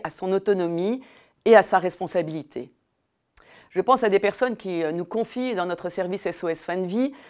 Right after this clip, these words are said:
euh, qu'elles ne, n'en peuvent plus, qu'elles veulent mourir.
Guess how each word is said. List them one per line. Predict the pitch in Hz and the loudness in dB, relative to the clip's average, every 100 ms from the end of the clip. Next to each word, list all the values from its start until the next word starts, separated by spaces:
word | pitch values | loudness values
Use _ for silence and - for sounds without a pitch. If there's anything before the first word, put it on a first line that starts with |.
| - - | -10 -4
euh, | 170 | -2
qu'elles | 226 233 | 2 2
ne, | 208 190 - _ | 2 0 -6 _
n'en | 165 190 | 0 4
peuvent | 233 196 - | 4 2 -4
plus, | - 190 214 | -8 -8 -4
qu'elles | 175 160 | -4 0
veulent | 190 202 | 2 4
mourir. | 170 202 175 147 - | 2 2 2 0 -6